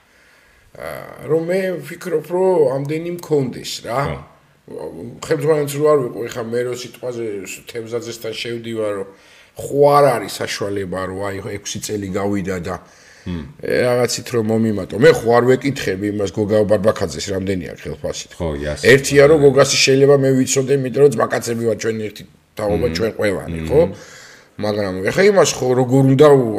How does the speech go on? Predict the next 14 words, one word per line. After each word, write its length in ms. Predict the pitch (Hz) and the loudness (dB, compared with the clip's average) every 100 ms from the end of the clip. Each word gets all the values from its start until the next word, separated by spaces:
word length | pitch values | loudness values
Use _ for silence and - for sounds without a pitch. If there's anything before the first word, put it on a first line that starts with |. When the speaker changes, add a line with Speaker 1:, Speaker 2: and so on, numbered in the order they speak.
| 95 | -2
Speaker 1:
აკადრო 460 | 113 - 135 123 | 0 2 4 2
შენ 240 | 101 98 90 | 0 -6 -10
თავს, 280 | - - - | -14 -14 -10
ხო? 140 | - 151 | -4 -4
ისე 240 | 123 - | -4 -4
Speaker 2:
ხო, 60 | 82 | -4
Speaker 1:
რომ 140 | 73 | -4
Speaker 2:
ბაზარი 420 | 73 78 78 73 | -6 -4 -4 -6
არა. 180 | 73 67 | -8 -10
Speaker 1:
ბიჭურად 540 | 64 202 - 196 151 - | -6 -6 0 2 2 -2
რო 160 | - | -12
ვთქვათ, 380 | - - - 78 | -14 -14 -12 -8
Speaker 2:
მმ. 80 | 78 | -4
Speaker 1:
რა. 120 | 107 | -6